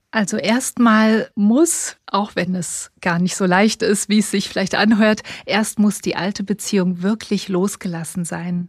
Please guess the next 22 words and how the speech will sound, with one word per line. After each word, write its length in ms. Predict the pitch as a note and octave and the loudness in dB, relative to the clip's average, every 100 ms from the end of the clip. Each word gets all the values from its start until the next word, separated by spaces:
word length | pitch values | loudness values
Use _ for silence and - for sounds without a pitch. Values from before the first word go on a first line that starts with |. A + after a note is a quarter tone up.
| _ | _
Ja, 120 | F#3+ G3 | -6 -4
sonst 200 | F#3+ - | -6 -6
ist 200 | - G3 | -8 -4
die 160 | F#3 | -4
Freundschaft 800 | - - F#3+ G3 A3 F#3+ - - | -4 -2 0 0 0 -2 -6 -6
nachher 320 | F3+ F3 G3 | -4 -2 0
nur 160 | F#3 F#3 | 0 0
die 80 | F#3 | -4
Fortsetzung 760 | - G3 - F#3+ - F#3 F#3+ - | -6 -6 -4 -6 -4 -6 -4 -2
der 120 | F3+ | 0
Bindung 520 | G3+ G3+ A#3+ C4+ C#4+ | 4 4 6 4 0
unter 280 | - G3 G3+ | -2 -2 0
neuem 280 | F#3+ F3+ F3+ | 2 2 2
Namen. 460 | F3 E3+ A3 C4 G#3+ | 2 2 2 2 0
Das 320 | F#3+ - - | -2 -8 -10
gibt's 220 | G3+ - | -10 -4
ja 120 | G3 | -2
auch 160 | A3 - | 0 2
manchmal, 480 | G3 G3 - G3+ F#3+ | 0 0 0 -2 -2
dass 180 | G3 G3+ | -4 -6
es 100 | - | -2
so 240 | F3 | 0